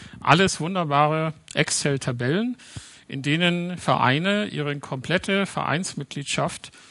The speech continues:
mit, da war noch mehr als Geburtsdatum drin, da sind teilweise Kontonummern drin,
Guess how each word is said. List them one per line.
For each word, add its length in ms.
mit, 440
da 360
war 120
noch 140
mehr 280
als 180
Geburtsdatum 680
drin, 180
da 100
sind 200
teilweise 420
Kontonummern 720
drin, 260